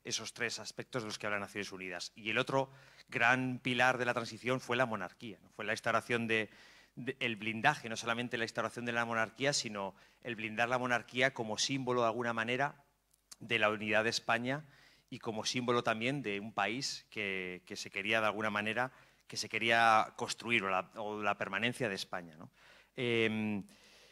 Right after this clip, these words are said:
yo creo que, em, la monarquía, de alguna manera, la instauración de la monarquía después de la dictadura, em, supuso, de alguna manera, una solidificación, se solidificó dos, dos formas de,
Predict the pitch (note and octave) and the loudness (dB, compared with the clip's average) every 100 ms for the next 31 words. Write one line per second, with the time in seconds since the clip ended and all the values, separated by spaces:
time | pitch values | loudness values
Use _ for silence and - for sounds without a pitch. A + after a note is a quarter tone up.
0 | - _ _ _ B2+ C#3 E3 D#3+ D#3+ D3 | -20 _ _ _ 0 2 4 4 6 6
1 | C#3 C3 - B2+ A#2+ A2+ A#2 B2+ A#2 A#2 | 4 2 -2 0 0 -2 -6 2 2 4
2 | A2+ A2 - D3+ D#3 D3+ D3 A2+ G#2+ C3 | 4 4 2 2 4 4 0 -2 0 2
3 | B2+ B2 C3+ B2 G2 G#2 G2+ - B2+ B2+ | 2 2 2 0 0 -2 -2 0 0 2
4 | B2+ C3 A#2+ C3+ B2+ A#2 - A#2 A#2+ A#2 | 4 4 2 0 0 -2 -4 -4 -2 0
5 | A#2 - A2+ C3 C3 C#3+ - _ _ _ | -2 -2 -2 2 0 -2 -8 _ _ _
6 | A2+ G#2+ G2+ G#2 G2+ G2+ F#2+ _ _ _ | -6 -4 -4 -6 -6 -8 -10 _ _ _
7 | _ - - - D3+ D3+ C#3 B2+ C#3 C3+ | _ -6 -6 0 0 4 6 6 6 6
8 | C3 C3+ C3+ C3 - B2+ A#2+ A2+ A2+ A2+ | 6 6 6 4 4 2 0 -2 -4 -4
9 | A2 G#2+ C#3 C#3 E3 - _ - - _ | -6 -2 0 0 -4 -14 _ -20 -20 _
10 | - A2 F#2+ - A2 A2 G#2+ B2 A2+ C3 | -12 -10 -8 -4 -2 -2 -4 -6 -2 0
11 | C#3+ A#2+ B2 - - - C3 B2 - C3+ | 0 0 -2 -2 -6 -4 -2 -2 2 2
12 | B2+ B2+ G#2 A2+ G#2+ | 4 2 2 0 0